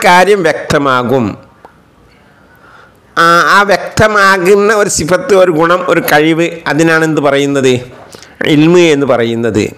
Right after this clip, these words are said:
മൗജൂദൻ കാന മഅദൂമൻ, ഈ മദ്കൂർ പറയാൻ പറ്റുന്ന കാര്യം എന്ന് പറയുന്നത് അത് മൗജൂദാവട്ടെ മഅദൂമാവട്ടെ, അത്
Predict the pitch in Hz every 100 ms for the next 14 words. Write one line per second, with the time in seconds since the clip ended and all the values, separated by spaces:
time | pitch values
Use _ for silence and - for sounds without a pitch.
0 | - _ - - _ - - - - -
1 | 156 175 175 208 220 226 202 214 214 196
2 | 160 160 160 170 123 - - - - 147
3 | 143 135 - 180 190 160 104 - - 131
4 | 123 165 190 165 156 190 196 165 156 160
5 | 160 147 139 120 120 131 135 117 - -
6 | - - - - - - 156 180 160 151
7 | 160 180 202 190 175 175 190 190 156 156
8 | 160 151 107 113 - - - _ _ _
9 | _ _ _ _ - - - - - -
10 | - - - - 139